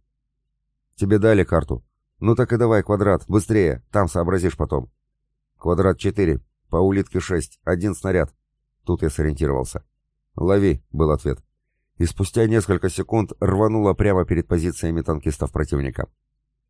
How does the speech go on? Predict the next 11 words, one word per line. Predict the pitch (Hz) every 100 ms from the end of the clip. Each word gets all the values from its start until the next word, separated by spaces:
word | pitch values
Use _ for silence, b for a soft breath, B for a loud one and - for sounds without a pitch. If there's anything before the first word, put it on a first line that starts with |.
| -
"Не | 78 87
знаю, | 85 98 90
сколько | - 85
вы | 87 87
поставили. | 90 - 82 78 67 _ b b
Давайте | 82 92 104 98
дальше | 95 95 95
сто, | 87 101 76 -
по | 82
фронту | 95 104 98
ноль, | 98 82